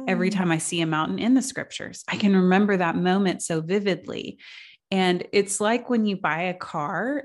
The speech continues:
Speaker 1: and all of a sudden you see your type of car all over the road. It, it's once you have a mountaintop experience and then you start to see mountains in the Bible,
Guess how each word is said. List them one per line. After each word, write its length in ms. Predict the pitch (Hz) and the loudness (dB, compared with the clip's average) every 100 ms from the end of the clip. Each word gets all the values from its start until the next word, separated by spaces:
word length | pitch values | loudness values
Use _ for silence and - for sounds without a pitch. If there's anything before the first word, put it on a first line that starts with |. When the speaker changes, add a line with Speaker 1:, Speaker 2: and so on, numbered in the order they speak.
| - | -8
Speaker 1:
and 120 | 190 | -6
all 160 | - 226 | -2 -2
of 60 | 254 | -2
a 60 | |
sudden 460 | 254 277 247 208 156 | -4 -4 -4 -4 -6
you 140 | 165 | -10
see 220 | 190 - | -10 -10
your 240 | 196 196 190 | -6 -4 -4
type 300 | - 226 226 | -2 -4 -2
of 160 | 190 | -6
car 340 | - 165 151 - | -6 -4 -4 -2
all 200 | 180 196 | -2 0
over 220 | 202 185 | -2 -4
the 120 | 180 | -6
road. 420 | 160 170 147 156 - _ _ _ _ _ _ _ _ | -4 -2 -4 -6 -14 _ _ _ _ _ _ _ _
It, 260 | 220 208 - _ _ - | -4 -4 -8 _ _ -10
it's 240 | 214 - | -10 -6
once 220 | 214 220 | -6 -4
you 80 | 220 | -6
have 300 | 190 208 208 | -4 -4 -2
a 60 | 196 | -2
mountaintop 500 | 185 180 180 180 - | -4 -4 -6 -8 -10
experience 800 | - - - 254 214 151 147 - | -12 -10 -2 0 2 0 -4 -8
and 120 | 190 | -4
then 100 | 190 | -2
you 80 | 180 | -2
start 280 | 165 180 - | -4 -6 -8
to 60 | 175 | -10
see 260 | - 240 | -4 0
mountains 380 | 220 156 160 160 | 2 0 -2 -6
in 80 | 160 | -6
the 80 | 151 | -6
Bible, 540 | 151 - - - - | -8 -10 -10 -12 -12